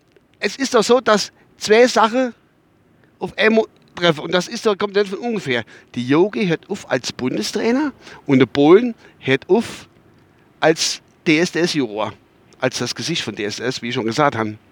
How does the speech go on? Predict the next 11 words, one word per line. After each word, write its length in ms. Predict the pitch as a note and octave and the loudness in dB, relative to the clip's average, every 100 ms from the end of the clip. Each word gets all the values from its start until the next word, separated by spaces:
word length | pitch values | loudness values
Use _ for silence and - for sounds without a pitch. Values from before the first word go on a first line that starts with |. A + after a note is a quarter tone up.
| _ _ _ _ _ _ _ _ _ - | _ _ _ _ _ _ _ _ _ -8
Ob 140 | - - | -6 -2
das 180 | D#3 | 2
nicht 140 | - - | 2 2
vielleicht 340 | E3 D#3 - | 2 0 0
nur 200 | C#3+ C#3+ _ | -2 -2 _
einfach 380 | - C#3+ G#3 - | -8 -4 -4 -4
ein 60 | - | -6
Switch 460 | - G#2+ C3 - | -6 -4 -4 -2
gibt? 380 | A#3 A3+ - - _ _ _ - | -4 -8 -12 -20 _ _ _ -10
Ein 80 | - | -6
Tausch? 560 | - - A#3 - - | -2 0 0 -2 -8